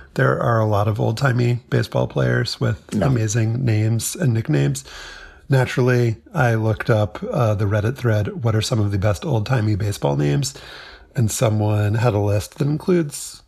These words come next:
Speaker 1: players from modern times as well as old times.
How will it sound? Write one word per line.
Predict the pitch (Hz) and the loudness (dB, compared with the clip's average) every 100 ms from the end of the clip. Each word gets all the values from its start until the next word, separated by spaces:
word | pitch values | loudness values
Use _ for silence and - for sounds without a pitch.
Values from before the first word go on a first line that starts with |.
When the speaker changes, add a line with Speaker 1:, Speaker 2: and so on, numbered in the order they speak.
| - | -8
Speaker 1:
players | - 113 113 117 - | -2 0 2 -2 -4
from | - 120 113 113 - - | -2 0 0 -4 -6 -6
modern | 131 143 127 | -2 0 0
times | 101 107 104 104 - - | 0 -2 -2 -4 -6 -4
as | 117 | -2
well | 120 110 | 0 0
as | 104 - - | -2 -8 -10
old | - 127 | -4 -4
times. | 120 120 107 - | -2 -2 -2 -4